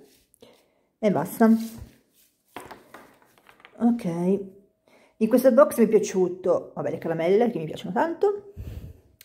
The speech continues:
Eh, il libro che leggerà. Questo non lo so di, se farlo o no con le foto.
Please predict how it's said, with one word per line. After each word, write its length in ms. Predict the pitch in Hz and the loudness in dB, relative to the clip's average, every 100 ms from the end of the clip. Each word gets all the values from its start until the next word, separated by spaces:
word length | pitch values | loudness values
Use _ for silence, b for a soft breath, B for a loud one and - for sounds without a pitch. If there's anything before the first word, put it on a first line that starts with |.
| b b b b b b b b _ _ _ | b b b b b b b b _ _ _
Eh, 1040 | - 202 202 202 196 196 190 190 190 190 185 | -2 2 4 4 4 4 2 2 2 0 0
il 180 | 208 160 | -2 0
libro 400 | 160 170 285 359 | -2 2 2 2
che 100 | 180 | 0
leggerà. 580 | 165 - 226 311 392 - - _ _ _ _ _ _ _ _ _ _ _ _ _ _ _ _ B B B | 0 0 0 2 0 -6 -20 _ _ _ _ _ _ _ _ _ _ _ _ _ _ _ _ B B B
Questo 260 | 185 190 | -2 2
non 140 | 190 160 | 0 2
lo 100 | 160 | 0
so 220 | 160 165 | 2 0
di, 220 | 151 151 | 0 -4
se 120 | - | -8
farlo 300 | - 151 156 | 0 0 0
o 40 | 147 | -2
no 260 | 147 147 | -6 -8
con 120 | 147 156 | -4 -2
le 120 | 190 | 0
foto. 640 | 233 233 240 240 240 233 | 2 2 2 0 -2 -4